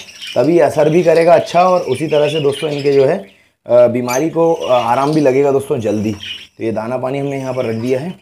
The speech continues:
और इसे बंद करके मैं आपको दूर बैठ कर दिखाता हूँ कि कितने जल्दी हमारे बर्ड इसे पीना स्टार्ट कर देते हैं। ये देखिए,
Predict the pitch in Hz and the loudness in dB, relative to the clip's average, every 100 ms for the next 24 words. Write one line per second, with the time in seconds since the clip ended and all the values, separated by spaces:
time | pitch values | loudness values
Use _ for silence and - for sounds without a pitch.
0 | _ _ _ 107 113 127 101 139 147 147 | _ _ _ -12 -6 -4 -2 -2 2 2
1 | 143 151 139 131 135 113 123 123 120 131 | 2 -2 -2 -4 -4 -2 -2 -2 -2 -2
2 | 113 120 123 143 131 120 127 123 127 135 | -2 -4 -4 -6 -8 -6 -4 -4 -4 -4
3 | 123 127 117 120 127 113 165 - - _ | -4 -2 -2 -2 -2 -4 -6 -8 -20 _
4 | - - 117 127 127 120 117 147 123 117 | -20 -10 -6 -6 -6 -2 -2 0 0 0
5 | 104 98 104 98 87 95 | -2 -4 -6 -6 -6 -10